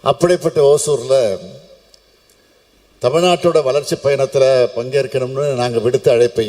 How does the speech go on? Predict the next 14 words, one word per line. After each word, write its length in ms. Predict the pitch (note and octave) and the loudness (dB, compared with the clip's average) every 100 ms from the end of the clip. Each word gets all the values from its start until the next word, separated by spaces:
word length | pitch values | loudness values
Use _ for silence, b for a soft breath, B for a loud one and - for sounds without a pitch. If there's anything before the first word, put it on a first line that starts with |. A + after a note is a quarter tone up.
| A#2 | -4
ஏற்று, 260 | A#2 B2 A2+ F#2+ F2 - - _ _ _ _ _ _ _ _ _ _ _ _ _ D3+ | -4 -4 -2 -2 -6 -16 -20 _ _ _ _ _ _ _ _ _ _ _ _ _ -6
இந்த 160 | D3 B2+ | -2 0
மாநாட்டுக்கு 580 | C#3+ E3 E3 E3 - D3+ C3+ C3 B2 F#2 - - - - C3 | 0 2 0 0 2 4 4 4 2 0 -4 -12 -20 -4 0
வந்திருக்கக்கூடிய 580 | C#3+ D3+ C#3+ C3 C3+ A#2+ | 0 0 -2 -2 0 2
முதலீட்டாளர்கள் 580 | A#2+ C#3 C3 C#3 B2+ A#2+ | 2 0 2 0 2 2
எல்லோரையும் 500 | A#2+ B2 B2 C3 C3 C#3 - - - _ _ _ _ _ _ _ _ _ _ _ C3 | 2 2 2 0 -2 -6 -12 -20 -20 _ _ _ _ _ _ _ _ _ _ _ 2
தொழில்துறை 460 | C3+ D3+ C3 C#3 C3 | 2 2 0 2 4
அமைச்சர் 420 | A#2+ B2 B2 A#2+ G#2+ G#2+ | 2 0 2 2 0 -2
வரவேற்றிருந்தாலும், 920 | A#2 C3 C3+ A#2+ A2+ A#2+ B2 B2+ G#2+ F#2 F#2+ A2+ _ _ _ _ _ _ _ _ _ - A#2 | 0 2 0 -4 -2 0 0 0 -2 -8 -14 -20 _ _ _ _ _ _ _ _ _ -8 -2
நானும் 400 | C3+ C#3+ D3 D#3 - - - _ _ _ _ _ | -2 0 -4 -6 -10 -18 -20 _ _ _ _ _
உங்களை 340 | C3+ C3 B2 A2+ A2+ A#2 | -2 0 2 0 -2 -8
அன்போடு 380 | B2 B2+ C3 C3 A2 G2+ - | -2 0 2 4 2 0 0
வருக, 240 | A#2+ C3 B2 B2+ C3+ - B2 | 0 2 2 2 0 -2 0
வருக 200 | A#2 | 0